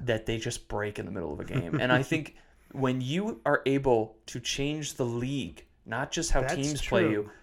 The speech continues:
Speaker 1: but how the league plays,
Speaker 2: Yeah.
Speaker 1: that's a special player, and that's who I think of. And he's who I think of when I think of thirty. Um, but eight-time All-Star, two-time scoring champ, a steals champ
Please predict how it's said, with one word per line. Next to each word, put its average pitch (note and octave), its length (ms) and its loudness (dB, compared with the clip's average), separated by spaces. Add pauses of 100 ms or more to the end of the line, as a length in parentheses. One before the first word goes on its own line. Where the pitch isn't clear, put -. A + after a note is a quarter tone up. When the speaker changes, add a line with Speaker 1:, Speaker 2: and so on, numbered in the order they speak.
(120)
Speaker 1:
but A2 120 -2
how B2+ 160 2
the A#2+ 140 2
league D3+ 520 -4
plays, G#2+ 580 -2
Speaker 2:
Yeah. A2 180 -8 (340)
Speaker 1:
that's C3 260 2
a C3 40 2
special A2+ 380 0
player, G#2+ 360 0
and A2 140 0
that's A#2 220 0
who A#2 80 2
I G#2+ 80 2
think G#2+ 240 -4
of. G#2 140 0
And C3+ 120 -2
he's F#3+ 200 0
who F3 100 8
I A#2+ 60 8
think A#2 180 0
of G#2+ 80 0
when G#2 120 -2
I G2+ 60 -4
think G2+ 200 -6
of F#2+ 80 -12
thirty. G#2 460 0 (420)
Um, G#2+ 480 2
but A#2+ 180 10
eight-time D#3+ 340 6
All-Star, C3+ 320 6
two-time C#3+ 400 0
scoring B2+ 360 0
champ, B2 400 -2 (400)
a - 80 -6
steals D#3+ 380 4
champ C#3+ 320 0